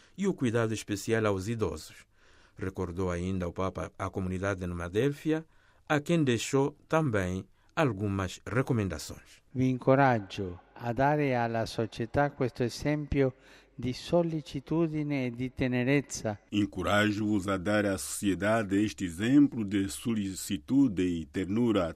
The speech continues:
Speaker 3: tão importante. As crianças e os idosos constroem o futuro dos povos.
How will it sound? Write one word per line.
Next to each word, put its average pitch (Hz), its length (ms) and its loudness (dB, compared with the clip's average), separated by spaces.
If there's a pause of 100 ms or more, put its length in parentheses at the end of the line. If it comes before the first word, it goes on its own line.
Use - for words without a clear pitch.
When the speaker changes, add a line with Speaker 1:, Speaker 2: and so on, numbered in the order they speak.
Speaker 3:
tão 131 220 2
importante. - 680 -6 (280)
As - 200 -6
crianças 95 680 -2
e 92 80 -6
os 90 200 -4
idosos 92 580 0 (220)
constroem 113 520 0
o 98 60 2
futuro 110 480 -2
dos 95 180 -4
povos. 95 540 -2